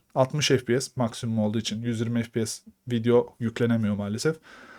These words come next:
Ve yine işte altmış F P S ve yirmi K çektiğinizde bunun iki katı olacak. Yani şöyle söyleyeyim size. Bin seksen piksel, otuz F P S ve on K haliyle standardı olduğu için. Ben bu K'lardan bahsetmeyeceğim artık, siz anladınız.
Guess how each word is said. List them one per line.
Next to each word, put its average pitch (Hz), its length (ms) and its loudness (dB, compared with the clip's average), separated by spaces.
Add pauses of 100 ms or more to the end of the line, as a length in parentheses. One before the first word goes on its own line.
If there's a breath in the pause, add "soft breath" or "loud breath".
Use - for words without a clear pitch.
(160 loud breath)
Ve 143 60 4
yine 147 360 4
işte - 160 2
altmış 131 260 2
F 131 120 2
P 135 160 2
S 131 120 0
ve 127 40 4
yirmi 143 260 2
K 123 160 4
çektiğinizde 160 600 2
bunun 165 180 4
iki 151 180 0
katı 139 220 2
olacak. 104 360 -4
Yani 147 240 6
şöyle 160 280 6
söyleyeyim 113 360 0
size. 139 320 2 (400)
Bin 147 120 2
seksen 160 380 4
piksel, 143 420 4
otuz 147 280 2
F 139 220 6
P 135 180 8
S - 180 -2 (800 loud breath)
ve 139 260 6
on 139 240 6
K 127 160 2
haliyle 117 460 2
standardı 123 480 2
olduğu 117 160 4
için. 156 200 -2
Ben 160 200 8
bu 170 100 6
K'lardan 160 580 10
bahsetmeyeceğim 139 600 4
artık, 104 200 -4
siz 131 160 -2
anladınız. 127 600 0